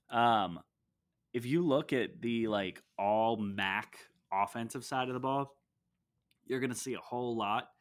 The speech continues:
of Ohio Bobcats, uh, in particular Sam Wiggles.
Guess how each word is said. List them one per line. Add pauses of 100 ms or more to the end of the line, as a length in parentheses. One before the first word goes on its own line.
(360)
of
Ohio
Bobcats, (520)
uh,
in (120)
particular
Sam
Wiggles.